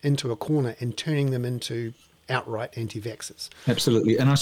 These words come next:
Speaker 2: I strongly believe nudge, nudge, and good information has to be, has to be the way to do this. I,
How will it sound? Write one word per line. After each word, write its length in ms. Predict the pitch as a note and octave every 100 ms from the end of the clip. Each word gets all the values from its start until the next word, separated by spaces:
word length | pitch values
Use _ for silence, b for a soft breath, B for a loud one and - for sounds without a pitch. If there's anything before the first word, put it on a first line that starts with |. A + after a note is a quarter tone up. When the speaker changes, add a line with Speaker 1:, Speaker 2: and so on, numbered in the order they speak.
| -
Speaker 2:
I 80 | D3+
strongly 520 | - - D3+ D3+ C3+
believe 300 | C3 B2 A2+
nudge, 440 | A2+ A2+ - -
nudge, 420 | B2 B2 B2+ A2+
and 260 | - A#2+ A2+
good 140 | A#2+
information 480 | A#2 A2 A2+ A2 -
has 180 | G#2 G#2+
to 80 | -
be, 80 | A#2+
has 200 | A#2+ A#2
to 80 | -
be 100 | A2+
the 80 | G#2
way 180 | G#2+ G#2+
to 140 | -
do 160 | G2+ G2+
this. 200 | G2+ A2
I, 180 | A2